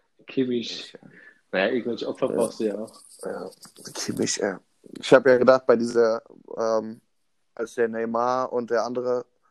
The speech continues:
Speaker 2: so vor ihm gejubelt haben, dass er jetzt dem Neymar eine verpasst, ey. Aber er hat ihn nur weggeschubst.
Speaker 1: <laughs>
Speaker 2: Da hab ich drauf gewartet, dass er mir jetzt einfach, ich hätte, ich hätte ihm eine geknallt. Naja.
Speaker 1: Ja.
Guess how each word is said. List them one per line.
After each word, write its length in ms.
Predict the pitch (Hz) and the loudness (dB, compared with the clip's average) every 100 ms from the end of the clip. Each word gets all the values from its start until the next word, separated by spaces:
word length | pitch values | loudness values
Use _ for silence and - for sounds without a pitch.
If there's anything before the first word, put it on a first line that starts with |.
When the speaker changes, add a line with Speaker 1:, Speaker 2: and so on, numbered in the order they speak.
| _ _ _ | _ _ _
Speaker 2:
so 160 | - 117 | -8 -6
vor 240 | - 120 | 2 2
ihm 140 | 117 | 2
gejubelt 400 | 117 117 127 131 | -4 -4 -2 0
haben, 180 | 123 120 | 0 -2
dass 140 | 110 110 | -2 -2
er 80 | |
jetzt 240 | 110 110 - | -2 -4 -6
dem 100 | 107 | -4
Neymar 380 | 104 104 107 98 | -4 -4 -4 -6
eine 200 | 101 98 | -6 -8
verpasst, 540 | 101 - 87 - - | -8 -6 -6 -8 -16
ey. 80 | - _ _ _ _ _ _ _ | -20 _ _ _ _ _ _ _
Aber 240 | - 110 104 | -8 -4 0
er 60 | |
hat 140 | 104 101 | 0 0
ihn 80 | 101 | -2
nur 160 | 98 | -4
weggeschubst. 480 | 95 - - - - | -4 -6 -8 -8 -14
Speaker 1:
<laughs> 60 | - - - _ _ _ _ _ | -8 -10 -10 _ _ _ _ _
Speaker 2:
Da 200 | 127 127 | 0 2
hab 100 | 131 | 2
ich 100 | 127 | -2
drauf 220 | 117 113 | -2 -2
gewartet, 380 | - 107 110 110 | -2 -4 -4 -4
dass 80 | 117 | -4
er 100 | 117 | -4
mir 100 | 113 | -4
jetzt 80 | - | -4
einfach, 220 | 104 - | -6 -2
ich 160 | 135 131 | -2 2
hätte, 200 | 123 117 131 | 2 0 -2
ich 120 | 131 | 0
hätte 120 | 123 | 0
ihm 60 | 107 | 0
eine 180 | 95 104 | -2 -6
geknallt. 380 | 98 - - - _ _ _ _ _ _ _ _ - _ - - - - - - - - - | -10 -14 -18 -20 _ _ _ _ _ _ _ _ -20 _ -20 -20 -20 -16 -14 -8 -8 -8 0
Naja. 360 | 107 95 92 - _ | 2 2 0 -6 _
Speaker 1:
Ja. 140 | - | -10